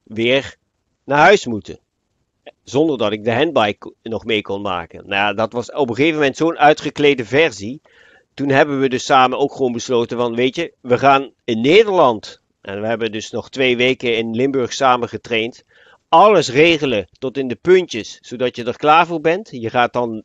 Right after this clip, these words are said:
zelf die, eh, de laatste week naar Tokio, waar je nog een paar kleine dingetjes hoeft te doen.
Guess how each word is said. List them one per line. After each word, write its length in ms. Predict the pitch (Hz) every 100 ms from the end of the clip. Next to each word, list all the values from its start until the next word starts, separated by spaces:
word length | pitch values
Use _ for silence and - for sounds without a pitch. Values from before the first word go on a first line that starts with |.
| _
zelf 440 | 98 135 156 139
die, 280 | - 117 120
eh, 300 | 107 117 117
de 80 | 110
laatste 360 | 123 135 - 120
week 180 | 123 117
naar 120 | 101
Tokio, 440 | 151 143 117 113
waar 160 | 107 107
je 60 |
nog 140 | 110 95
een 100 | 98
paar 240 | 101 117
kleine 340 | 117 117 120 95
dingetjes 400 | 117 139 127 113
hoeft 200 | 127 -
te 60 |
doen. 260 | 101 165